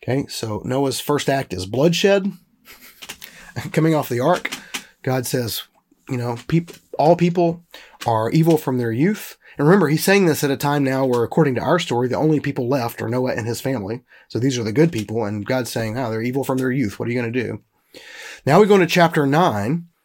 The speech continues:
and remember, the chapters and verse numbers, that's all constructs that come later. So originally, the story of Genesis just rolls right along, and the only way that you know that it separates is when there's a break in narrative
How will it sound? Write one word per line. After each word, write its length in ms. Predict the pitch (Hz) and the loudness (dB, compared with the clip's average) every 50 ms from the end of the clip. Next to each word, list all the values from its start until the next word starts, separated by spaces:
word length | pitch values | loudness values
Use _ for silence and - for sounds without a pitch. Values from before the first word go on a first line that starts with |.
| - _ _ - - - | -20 _ _ -20 -20 -8
and 120 | - 135 131 | -4 2 4
remember, 340 | 147 185 233 220 151 135 123 | 6 6 6 6 4 2 2
the 80 | 131 | 0
chapters 640 | - - 185 190 208 - 190 170 147 - - - - _ _ _ _ _ | 0 2 4 4 4 4 4 2 2 2 -4 -6 -8 _ _ _ _ _
and 240 | - 135 131 131 - | -2 -2 -2 -2 2
verse 320 | 147 170 185 196 - - | 2 2 4 4 0 0
numbers, 400 | 160 139 127 113 120 120 117 - - | 0 0 0 0 0 -2 -2 -4 -2
that's 200 | - 156 156 190 | -2 -2 2 4
all 140 | 185 208 208 | 2 2 2
constructs 640 | 202 - 196 190 180 175 - - 160 - - - | 2 2 2 2 2 0 0 0 0 0 -2 -4
that 160 | - 147 - - | -6 -6 -4 -2
come 180 | 135 131 127 | -2 0 0
later. 340 | 127 127 117 95 - 95 95 _ _ _ - - - - - - - _ | 0 -2 -2 -4 -6 -8 -10 _ _ _ -20 -20 -20 -20 -20 -20 -18 _
So 160 | - - 131 | -2 0 2
originally, 500 | 135 143 175 185 151 147 143 127 123 123 | 4 4 4 4 2 0 -2 0 0 -2
the 100 | 117 110 | -2 -4
story 240 | - - 165 180 175 | 0 2 4 4 4
of 60 | 147 | 4
Genesis 400 | 147 156 139 110 - 117 107 104 | 2 2 2 0 -2 -4 -6 -6
just 200 | 117 139 113 101 | -6 -6 -6 -4
rolls 460 | 98 101 110 131 156 180 180 170 151 | -4 0 2 4 4 6 4 4 2
right 180 | 160 160 156 151 | 2 2 4 4
along, 400 | 147 147 143 131 110 101 104 101 | 2 2 2 0 0 0 -2 -2
and 100 | 101 104 | -4 -2
the 40 | 113 | 0
only 160 | 139 160 165 | 2 4 4
way 120 | 160 151 | 4 4
that 120 | 139 135 110 | 2 2 0
you 120 | 127 131 | 0 0
know 140 | 135 139 135 | 0 0 0
that 120 | 123 117 | 0 -2
it 100 | 113 - | -2 -2
separates 540 | - - 127 120 - 117 107 104 98 - - | -2 -4 -4 -2 -2 -4 -4 -4 -6 -6 -8
is 120 | 107 104 | -6 -6
when 160 | 110 113 113 113 | -4 -4 -4 -4
there's 200 | 113 117 107 104 | -6 -6 -6 -6
a 80 | 104 | -6
break 300 | 98 104 117 127 127 - | -4 -2 0 0 0 0
in 120 | 127 113 107 | -2 -2 -2
narrative 460 | 107 110 110 110 101 - 104 98 | -2 -2 -4 -4 -4 -4 -6 -6